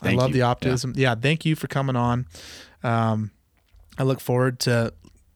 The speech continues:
Speaker 1: you know, going over this, putting it together, getting it put out there. Where can people find you on your socials
Speaker 2: It's
Speaker 1: if they
Speaker 2: just,
Speaker 1: haven't found
Speaker 2: just
Speaker 1: you
Speaker 2: my
Speaker 1: already?
Speaker 2: name, Jonah underscore Prill. Same thing on TikTok.
Speaker 1: Okay.
Speaker 2: Yeah.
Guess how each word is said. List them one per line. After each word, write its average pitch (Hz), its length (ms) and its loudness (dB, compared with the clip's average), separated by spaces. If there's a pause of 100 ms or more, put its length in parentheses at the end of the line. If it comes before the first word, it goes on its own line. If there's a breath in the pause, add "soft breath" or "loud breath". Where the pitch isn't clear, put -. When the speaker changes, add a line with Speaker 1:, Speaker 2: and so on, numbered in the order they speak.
Speaker 1:
you 135 120 -2
know, 113 100 0
going 127 260 0
over 123 160 0
this, 123 160 0
putting 123 240 -2
it 113 60 -4
together, 120 340 -2
getting 117 200 -4
it 107 80 -8
put 120 140 -2
out 120 240 -2
there. 120 300 2 (600 loud breath)
Where 147 200 6
can 151 140 -2
people 139 240 -4
find 120 300 -2
you 123 140 2
on 117 120 0
your 110 120 -2
socials 117 760 -2 (280)
Speaker 2:
It's - 200 -4
Speaker 1:
if - 60 -4
they - 60 2
Speaker 2:
just, 92 100 0
Speaker 1:
haven't 117 140 -4
found - 120 -2
Speaker 2:
just 107 80 0
Speaker 1:
you 104 60 -2
Speaker 2:
my 90 60 0
Speaker 1:
already? 95 180 2
Speaker 2:
name, 104 120 -2
Jonah 92 360 -2
underscore 87 360 -4
Prill. 104 380 -4
Same 90 260 -2
thing 92 200 -6
on 82 120 -6
TikTok. - 500 -8 (180)
Speaker 1:
Okay. 143 220 -6 (220)
Speaker 2:
Yeah. - 60 -18